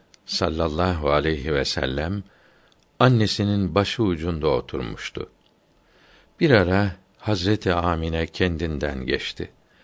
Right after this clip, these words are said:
Bir müddet sonra kendine geldi. Oğlu Muhammed'in sallallahu aleyhi ve sellem mübarek yüzüne baktı ve birkaç beyt okudu. Şu beytler onlardandır.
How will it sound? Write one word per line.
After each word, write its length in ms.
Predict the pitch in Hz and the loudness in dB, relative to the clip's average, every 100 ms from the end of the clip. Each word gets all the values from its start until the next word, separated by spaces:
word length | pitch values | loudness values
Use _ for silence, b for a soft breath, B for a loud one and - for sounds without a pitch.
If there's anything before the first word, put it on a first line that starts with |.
| b b b b - | b b b b -2
Bir 100 | 123 | 2
müddet 380 | 110 92 92 92 | 2 2 2 0
sonra 420 | - 95 92 92 | 0 2 2 0
kendine 500 | - 85 73 76 67 | -2 -4 -2 -4 -2
geldi. 500 | 65 62 60 55 50 _ b b b b b _ | 0 0 0 -4 -8 _ b b b b b _
Oğlu 380 | 110 107 104 113 | 2 4 4 4
Muhammed'in 880 | 95 87 87 95 90 85 80 87 80 - _ - | 2 0 2 2 2 0 -2 -2 -4 -8 _ -12
sallallahu 840 | - 90 80 82 80 87 87 76 | -4 -2 -2 -2 -2 0 0 0
aleyhi 420 | 76 76 73 76 | 0 0 -4 -2
ve 120 | 67 | -2
sellem 580 | 69 73 65 65 80 80 - b b b b - | -2 -2 -4 -2 -4 -6 -10 b b b b -4
mübarek 680 | 120 107 101 95 90 85 - | 0 4 4 4 2 -2 -4
yüzüne 440 | 78 73 85 80 | -6 -4 -4 0
baktı 580 | 71 - - 85 90 90 b b b b 78 | -2 -2 -6 -4 -4 -6 b b b b -6
ve 160 | 76 | -2
birkaç 640 | 85 87 - 90 87 - | -2 -4 -4 -6 -6 -6
beyt 400 | 80 76 69 - - | -4 -4 -4 -12 -14
okudu. 520 | - - - - 50 - _ _ b b b | -12 -10 -10 -8 -10 -12 _ _ b b b
Şu 260 | - - 117 | -6 0 2
beytler 520 | 98 90 - 90 90 | 4 2 2 2 2
onlardandır. 1000 | 82 87 78 78 71 69 80 69 58 53 | 2 0 0 -2 -2 -2 -2 -2 -4 -6